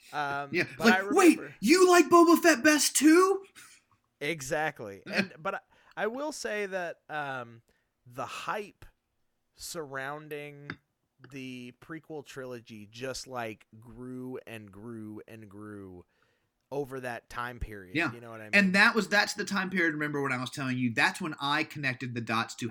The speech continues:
Speaker 2: how big it was.
Speaker 1: Sure.
Speaker 2: I knew that, like, a scattershot of people liked it here and there.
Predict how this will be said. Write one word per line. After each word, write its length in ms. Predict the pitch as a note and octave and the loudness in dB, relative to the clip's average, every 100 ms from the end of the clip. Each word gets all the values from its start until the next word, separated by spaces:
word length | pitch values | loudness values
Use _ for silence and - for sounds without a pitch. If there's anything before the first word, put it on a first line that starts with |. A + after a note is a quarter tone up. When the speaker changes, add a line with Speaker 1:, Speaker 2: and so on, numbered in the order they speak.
| - | -4
Speaker 2:
how 260 | B2 G#2+ G2+ - | -4 -6 -12 -2
big 300 | A#2+ B2+ A2 | 0 0 -2
it 140 | F2 | -4
was. 260 | E2+ D2+ - - | -8 -14 -16 -12
Speaker 1:
Sure. 380 | - E3 G#2+ - | -6 -4 -4 0
Speaker 2:
I 160 | F3+ F#3+ | 2 2
knew 280 | G#3 C#4 | 2 0
that, 160 | A#3 - | 0 0
like, 160 | E3+ D#3 | -2 -4
a 40 | |
scattershot 880 | C3 - D3 B2 C3+ C#3+ - C3+ - | -6 -4 0 0 2 -2 0 -2 -2
of 140 | A#2 - | -6 -6
people 520 | B2+ A#2 A#2+ A2+ A2+ _ _ | -4 -2 -4 -4 -6 _ _
liked 360 | A2 A#2+ A#2+ - | -2 -2 -2 -4
it 140 | A#2 | -4
here 360 | - B2+ B2+ B2 | -4 -4 -2 -2
and 280 | B2+ A#2+ G#2+ | -4 -4 -2
there. 460 | G2+ A#2 D#3 F#3 | -2 -2 -4 -8